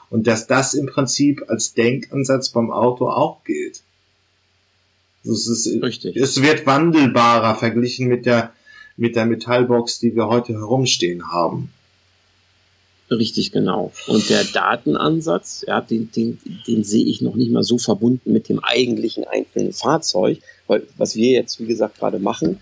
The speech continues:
Speaker 2: ist, wir entwickeln das Kit und dieses Kit kann natürlich alle, alle möglichen Formen annehmen, um an jedes mögliche Fahrzeug integriert zu werden. Das soll in Zukunft auch recht autark funktionieren. Ja, dass es dann wirklich, ob P K W, L K W oder Kleintransporter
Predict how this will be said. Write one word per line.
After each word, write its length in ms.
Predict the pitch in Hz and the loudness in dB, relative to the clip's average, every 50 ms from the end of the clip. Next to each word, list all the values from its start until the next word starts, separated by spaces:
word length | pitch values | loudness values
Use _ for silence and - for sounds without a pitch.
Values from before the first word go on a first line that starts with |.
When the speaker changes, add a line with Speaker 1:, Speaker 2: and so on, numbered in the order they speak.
| _ _ _ _ | _ _ _ _
Speaker 2:
ist, 260 | - 123 117 - - - | -2 -2 -2 -2 0 0
wir 100 | 120 - | 2 2
entwickeln 460 | 104 104 - 123 - - 113 104 98 | 2 0 -2 -2 -2 0 0 0 2
das 220 | 95 95 95 - - | 0 -2 -2 -4 -4
Kit 340 | - - 156 160 - - - - | -2 0 0 0 -2 -6 -4 -2
und 160 | 110 107 101 | -2 -2 -2
dieses 320 | 107 95 98 95 - - | -2 -4 -4 -4 -6 -4
Kit 200 | - - - - | -4 -6 -6 -4
kann 220 | - - 110 113 120 | -4 -2 0 2 2
natürlich 540 | 120 117 117 - - 117 110 107 - - - | 2 2 0 0 0 0 0 0 0 -2 -2
alle, 420 | 113 127 123 117 117 120 - - | 0 0 0 0 0 0 0 0
alle 160 | - 117 123 | 0 2 2
möglichen 460 | 117 113 117 120 120 107 104 - 95 | 2 0 -2 -4 -4 -6 -8 -8 -10
Formen 360 | - - - 127 143 135 110 - | -8 -2 0 0 0 0 0 -2
annehmen, 480 | - 92 95 95 95 101 101 104 131 - - - - _ - - | -2 -2 -2 -2 0 0 0 0 0 -2 -4 -6 -16 _ -2 0
um 220 | 120 120 127 - | 2 2 2 2
an 300 | - 104 110 110 107 - | 2 2 2 2 0 -2
jedes 520 | - 104 101 101 117 127 131 127 - - - | -6 -6 -2 0 0 0 0 -2 -4 -2 0
mögliche 460 | 107 110 113 120 120 110 110 - 104 | 2 2 2 2 0 -2 -2 -2 -4
Fahrzeug 600 | - - - 104 107 110 - - 110 104 101 - | -4 -4 -2 -2 -2 -2 -2 -2 -2 -2 -2 -2
integriert 480 | - - 95 - 110 95 - 110 120 120 | -6 -8 -6 -4 -4 -2 0 0 0 0
zu 220 | - - - - | -2 -4 -6 -6
werden. 240 | - - - - - _ _ _ - - - - | -6 -6 -8 -8 -10 _ _ _ -10 -8 -8 -8
Das 160 | - 87 - | -8 -4 0
soll 140 | - - - | 2 2 2
in 100 | 95 139 | 2 0
Zukunft 420 | - - 135 127 - 120 107 - | -2 -4 -4 -2 0 0 0 0
auch 140 | - - - | 0 0 0
recht 180 | 110 107 - - - - - - | 0 0 0 -2 -4 -4 -2 -2
autark 500 | 107 110 - - - - 98 95 - - | -2 -2 -2 -4 -4 -4 -2 -2 -4 -4
funktionieren. 800 | - - 156 - - - - 160 156 160 165 170 190 214 240 - _ _ _ _ _ _ - | -6 -6 -6 -4 -4 -4 -4 -2 -2 -2 -2 -2 -4 -6 -10 -14 _ _ _ _ _ _ -4
Ja, 180 | - 107 127 | -2 -2 0
dass 220 | 139 - 104 - - | 0 -2 -4 -4 -6
es 100 | 117 - | -6 -4
dann 220 | - 113 104 98 | -4 -4 -4 -4
wirklich, 320 | 120 123 - 143 127 - | -4 -4 -4 -4 -2 -2
ob 120 | - - - | -2 -4 -2
P 120 | - 123 127 | -2 -4 -2
K 120 | - 135 | -2 -2
W, 260 | 127 120 120 120 - | -2 0 0 0 2
L 160 | - 95 120 | 2 2 0
K 260 | - - 120 113 110 107 | 0 -2 -4 -4 -2 0
W 220 | 117 120 123 120 | 0 2 2 2
oder 340 | - 107 107 104 104 101 - | 2 2 0 0 0 -2 -2
Kleintransporter 1120 | - - 104 113 127 - - 123 120 113 - - 120 113 117 113 - - 120 117 120 - | -4 -4 -6 -6 -6 -6 -6 -4 -4 -4 -2 0 0 2 2 0 0 -2 -2 -2 -2 -4